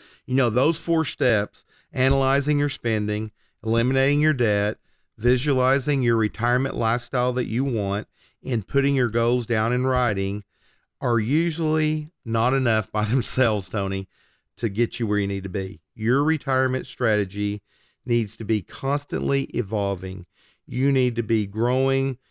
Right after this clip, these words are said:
with your changes that, that you have in your life, whether it's a raise or, God forbid, that, that, uh, you got less time, uh, for,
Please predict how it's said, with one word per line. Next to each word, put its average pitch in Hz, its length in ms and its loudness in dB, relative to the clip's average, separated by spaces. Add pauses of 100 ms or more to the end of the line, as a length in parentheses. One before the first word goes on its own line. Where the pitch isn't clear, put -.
(180)
with 117 320 0
your 107 100 -2
changes 131 640 -2
that, 113 260 -4
that 127 160 0
you 123 160 0
have 143 240 0
in 165 80 0
your 107 120 0
life, 98 240 -2
whether 104 280 2
it's 95 140 -8
a 101 40 -2
raise 123 800 0 (440)
or, 127 400 4
God 113 240 0
forbid, 120 380 2
that, 107 240 -2
that, 117 480 -2 (100)
uh, 107 300 -2 (300)
you 120 100 -10
got 120 180 0
less 120 320 2
time, 131 640 0 (340)
uh, 120 340 0
for, 110 600 0